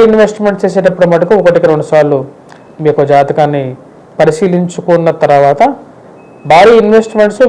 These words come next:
వివాహ జీవితంలోకి అడుగుపెట్టడం, ఇవన్నీ పెద్ద పెద్ద ప్రశ్నలు అన్నమాట. ఈ యొక్క పెద్ద ప్రశ్నలకు వచ్చేటప్పటికి సమాధానం తీసుకునే ముందు ఒకసారి నన్ను కాకపోయినా సరే, మీకు ఎవరైనా నచ్చినటువంటి జ్యోతిష్యుడిని మీరు ఆయన యొక్క సలహాలు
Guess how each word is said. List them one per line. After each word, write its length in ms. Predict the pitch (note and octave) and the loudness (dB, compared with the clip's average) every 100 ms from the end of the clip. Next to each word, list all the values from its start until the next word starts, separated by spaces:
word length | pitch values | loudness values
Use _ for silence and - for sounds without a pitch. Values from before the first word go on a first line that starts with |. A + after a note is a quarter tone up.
| G3+ | 2
వివాహ 300 | F3+ G3 G3 F#3+ F3 | 2 4 4 2 2
జీవితంలోకి 560 | F#3 F3 F3+ F3 E3+ D#3+ | -4 0 0 2 2 2
అడుగుపెట్టడం, 480 | D#3 D#3+ D#3 E3+ D#3 | 2 0 0 0 0
ఇవన్నీ 220 | D3+ E3 G3 | 0 0 -2
పెద్ద 120 | D#3+ D#3 D#3 | -2 -2 -2
పెద్ద 160 | D#3 D3+ C3+ C3 - | 2 2 2 -2 -6
ప్రశ్నలు 360 | - D3+ E3+ C#3 | -4 -4 -4 -6
అన్నమాట. 260 | B2 B2+ B2 - - - - - - - - - | -8 -8 -10 -12 -16 -20 -20 -20 -20 -20 -18 -4
ఈ 40 | E3 | -2
యొక్క 140 | E3+ F3+ F3 | 0 0 -2
పెద్ద 140 | E3+ A3+ | 0 2
ప్రశ్నలకు 400 | A3+ A3+ A3 G#3+ G#3+ | 2 2 0 2 2
వచ్చేటప్పటికి 440 | G#3 G3 A3 A3 F#3+ | 2 0 0 -2 0
సమాధానం 480 | F3+ F#3 F#3+ G3 F#3+ F3+ | 0 2 2 2 0 -4
తీసుకునే 320 | F3 F3 E3+ E3 | -4 -2 0 -2
ముందు 120 | G#3 G3+ | -2 -2
ఒకసారి 400 | F3+ F3+ E3+ D#3+ D#3 - - - - - - - | -2 0 2 0 -4 -12 -20 -20 -20 -20 -18 -8
నన్ను 160 | C#3 E3+ | -4 0
కాకపోయినా 340 | F#3+ F#3+ G3 F#3 A3 | 2 2 2 0 0
సరే, 120 | C4 A3 | 0 0
మీకు 120 | F#3+ E3 | 2 2
ఎవరైనా 260 | F3 F#3 F3+ E3+ D#3+ | 4 4 4 2 0
నచ్చినటువంటి 540 | D#3 F3 E3 E3 D#3 D3+ | -2 -2 -2 -2 -2 -2
జ్యోతిష్యుడిని 560 | C#3+ D3 D3 D3 F3 F#3+ | -2 -2 -4 -8 -8 -4
మీరు 160 | D3 B2+ - - - - - - - - - D3+ | -4 -4 -10 -20 -20 -20 -20 -20 -20 -20 -6 -2
ఆయన 120 | D#3+ | -2
యొక్క 140 | D#3+ D3+ C#3+ | -2 -2 0
సలహాలు 360 | D3+ D#3 F3 E3 | -2 0 0 0